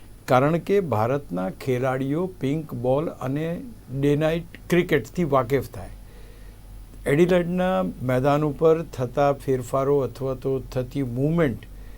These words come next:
એ લોકો સમજી શકે અને બેટર્સ કઈ રીતે એનો સામનો સારી રીતે કરી શકે, એ બધી જ વસ્તુ.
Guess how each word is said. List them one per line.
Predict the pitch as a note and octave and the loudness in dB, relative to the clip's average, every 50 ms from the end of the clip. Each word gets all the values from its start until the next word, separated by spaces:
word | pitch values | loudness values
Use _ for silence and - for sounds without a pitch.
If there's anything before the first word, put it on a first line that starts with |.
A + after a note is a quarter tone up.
| - - - - - - - - | -16 -16 -16 -14 -14 -10 -4 -2
એ | |
લોકો | D3 D#3 D3+ F3 D#3+ | 0 0 2 2 0
સમજી | - - - C#3 C#3+ D3+ D3+ E3+ D#3 | 0 0 0 2 2 2 2 2 0
શકે | - - B2+ A2 A2 G#2 G2+ G#2+ - - - - - - - - - - - - - - - - - - - - - | 2 0 0 -2 -2 -6 -8 -8 -12 -14 -14 -16 -16 -14 -14 -14 -14 -14 -14 -14 -14 -14 -14 -16 -16 -16 -14 -6 -2
અને | C#3 D3 E3 E3 | 0 2 2 4
બેટર્સ | D3 C3 C3 D3 C#3+ G3+ G3+ G3 - - - - | 6 6 6 6 6 6 6 6 4 2 -2 2
કઈ | - E3+ F3+ F#3+ | 6 6 8 8
રીતે | F#3 F#3 E3+ - F3+ F3+ | 6 4 2 4 4 6
એનો | E3+ D#3 D#3 D#3+ D#3+ | 6 6 6 4 2
સામનો | - - B2 A2+ C3 C#3+ D#3 C#3+ | 0 0 -2 -2 0 0 0 0
સારી | - - A#2+ C3 C3+ C#3+ | 0 0 0 2 2 2
રીતે | C#3 C3 C3 C#3 | 0 0 0 0
કરી | - B2+ B2 B2 A2+ | -2 -2 -2 -4 -4
શકે, | G#2 B2 A#2 A#2+ D3+ | -4 -6 -6 -4 -4
એ | D#3+ - - - E3+ E3+ F3+ | -4 -4 -4 -4 -2 -2 0
બધી | E3+ C#3 C3+ A#2+ A2+ D#3 F3 | 0 0 -2 0 0 0 0
જ | D3+ | 0
વસ્તુ. | C3+ C3 A#2 - - - D3+ A2+ | 0 0 -2 -2 -4 -4 -2 -2